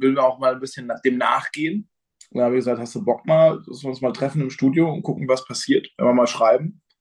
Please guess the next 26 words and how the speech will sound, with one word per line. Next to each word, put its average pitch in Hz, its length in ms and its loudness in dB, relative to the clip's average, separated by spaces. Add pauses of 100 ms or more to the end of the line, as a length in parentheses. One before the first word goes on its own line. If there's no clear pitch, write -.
(460)
Und 113 160 -4
dann 117 200 0
haben 117 100 0
wir 117 100 0
zwei 131 180 2
Tage 120 240 0
geschrieben 139 500 -8
und 156 160 -6
am 135 100 -6
zweiten 131 340 2
Tag 135 160 0
ist 135 100 -6
tatsächlich 135 440 -6
der 131 140 0
Song 131 200 -4
entstanden, 127 360 -4
den 123 100 -6
ihr 123 120 -2
jetzt - 320 -12 (460)
bald 117 280 2
hören 113 200 -2
könnt 95 240 -8
oder 95 160 -6
jetzt 107 260 0
hören 92 140 -2
könnt. 95 280 -6